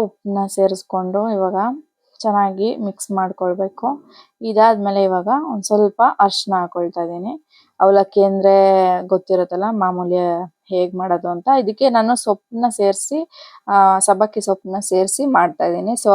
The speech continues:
ಅದಕ್ಕೆ ಅದೊಂಥರ ಡಿಫ್ರೆಂಟ್ ಟೇಸ್ಟ್ ಮತ್ತೆ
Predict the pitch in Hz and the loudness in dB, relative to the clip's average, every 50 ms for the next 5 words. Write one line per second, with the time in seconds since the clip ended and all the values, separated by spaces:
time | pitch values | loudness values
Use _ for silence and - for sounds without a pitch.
0 | 190 190 180 165 196 196 - 226 220 208 175 180 180 175 - 214 226 196 190 196 | 6 6 4 2 0 0 2 4 4 4 4 0 -2 -2 -4 -6 -2 0 0 0
1 | 196 - 214 214 220 214 214 202 202 190 - - - 233 254 240 226 214 - 285 | 0 0 -2 0 0 0 0 0 0 0 -4 -6 -6 -4 -2 -4 -4 -4 -4 -6
2 | 302 311 _ _ | -6 -6 _ _